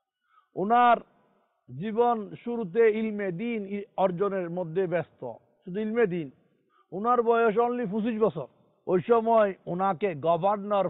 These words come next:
পদে, অর্থাৎ আসনে বসানো হয়। পঁচিশ বছর বয়সে মক্কা মদিনার গভর্নর, তাইফের গভর্নর, বাদশাহ, খলিফা। তো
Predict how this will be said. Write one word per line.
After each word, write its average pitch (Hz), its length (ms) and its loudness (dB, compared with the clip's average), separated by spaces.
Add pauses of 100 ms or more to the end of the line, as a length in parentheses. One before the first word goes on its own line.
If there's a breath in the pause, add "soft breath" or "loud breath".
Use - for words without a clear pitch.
পদে, 165 500 -2 (220)
অর্থাৎ 156 380 -2 (160)
আসনে 214 380 0
বসানো 180 440 0
হয়। 123 160 -8 (920)
পঁচিশ 214 280 -4
বছর 208 300 2
বয়সে 196 680 2 (300 soft breath)
মক্কা 185 400 2
মদিনার 185 440 -2
গভর্নর, 190 640 0
তাইফের 185 540 0
গভর্নর, 196 600 0
বাদশাহ, 185 680 0
খলিফা। 196 600 -2 (180)
তো 220 340 6